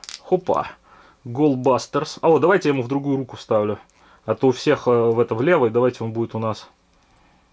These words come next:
А, то есть у всех в правой, а он будет у нас левша. Сделаем так. Ну, просто для красивой картинки. О.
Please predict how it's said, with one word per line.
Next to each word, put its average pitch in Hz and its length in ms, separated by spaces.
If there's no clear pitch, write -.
А, 110 260
то - 80
есть 110 140
у 123 40
всех - 220
в - 40
правой, 160 360
а - 160
он 131 160
будет 123 160
у 123 40
нас 120 160
левша. - 380
Сделаем 107 460
так. - 300
Ну, 139 100
просто 123 300
для 110 160
красивой 110 380
картинки. - 580
О. 107 160